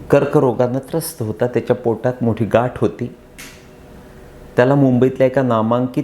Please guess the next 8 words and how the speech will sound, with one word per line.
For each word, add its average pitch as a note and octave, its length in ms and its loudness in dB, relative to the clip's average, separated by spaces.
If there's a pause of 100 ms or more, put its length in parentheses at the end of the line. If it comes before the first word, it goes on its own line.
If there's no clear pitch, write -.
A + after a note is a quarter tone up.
इस्पितळामध्ये G#2+ 880 -4 (640)
दाखल B2+ 320 2
केल्या F#2 300 0
गेलं, F#2+ 280 -4
ऑपरेशन G#2 680 -4
केलं. D2+ 160 -6 (2500)
शस्त्रक्रियेनंतर E3 1160 0 (1200)
तो F3+ 320 2